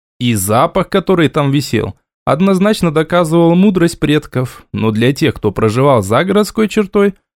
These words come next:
смысла переводить ценный продукт не было.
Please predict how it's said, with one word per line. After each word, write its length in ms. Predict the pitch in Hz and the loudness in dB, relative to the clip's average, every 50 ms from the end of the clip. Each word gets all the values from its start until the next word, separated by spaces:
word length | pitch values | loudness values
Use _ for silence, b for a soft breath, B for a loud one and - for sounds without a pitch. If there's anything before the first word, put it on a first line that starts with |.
| _ _ | _ _
смысла 420 | - - 233 254 240 - 202 170 | -2 0 2 2 2 2 0 0
переводить 560 | 151 - 151 151 156 160 165 160 165 180 170 - | 0 2 2 2 4 4 2 2 0 -2 -2 0
ценный 300 | - 185 175 175 170 165 | 0 0 2 2 0 0
продукт 400 | - 170 180 175 220 220 - - | 0 -2 -2 -2 -2 -2 -2 0
не 180 | 175 185 185 | 0 0 0
было. 300 | 170 165 160 156 151 135 | 0 -2 -2 -4 -4 -6